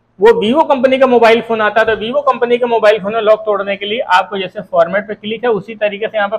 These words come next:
प्रीलोडर भी लेना पड़ेगा। अब प्रीलोडर किसका लेना है? Vivo, Oppo, Samsung, Infinix, Itel,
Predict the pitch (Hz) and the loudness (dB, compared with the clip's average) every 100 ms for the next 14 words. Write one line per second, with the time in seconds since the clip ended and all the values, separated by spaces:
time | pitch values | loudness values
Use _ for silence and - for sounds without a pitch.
0 | - 226 254 233 208 214 196 226 170 156 | -8 -10 -6 -2 -2 -2 -4 -10 -8 -8
1 | 143 139 - _ _ _ _ _ _ _ | -8 -12 -16 _ _ _ _ _ _ _
2 | _ _ _ _ _ _ _ _ - 196 | _ _ _ _ _ _ _ _ -4 -4
3 | 196 220 254 240 233 226 202 - 254 254 | -2 -6 2 2 2 -4 -4 0 2 2
4 | 254 262 240 156 180 233 214 - 226 226 | 2 0 -2 -6 -4 -2 -2 -4 -6 -6
5 | 208 - 247 214 208 214 247 226 208 - | -8 -8 -12 -12 -10 -10 -4 -2 0 -2